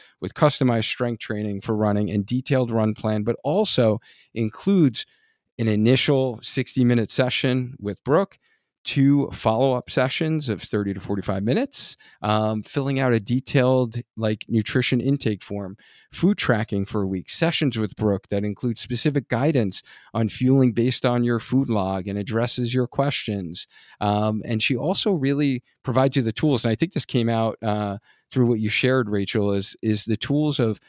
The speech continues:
kind of a meal pattern. And it's not a meal plan where it's like,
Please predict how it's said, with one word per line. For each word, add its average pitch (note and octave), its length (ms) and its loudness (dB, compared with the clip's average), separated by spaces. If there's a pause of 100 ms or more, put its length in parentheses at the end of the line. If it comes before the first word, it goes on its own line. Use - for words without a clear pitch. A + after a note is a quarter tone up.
(220)
kind A#2 200 0
of A2 120 -2
a G#2 100 0
meal A#2 320 4
pattern. G#2 560 -4 (260)
And G#2+ 120 2
it's G#2+ 180 0
not C3 360 2
a A2 180 2
meal A2+ 260 4
plan A#2 680 -2
where G#2+ 180 -2
it's F#2+ 160 -8
like, G2+ 240 -2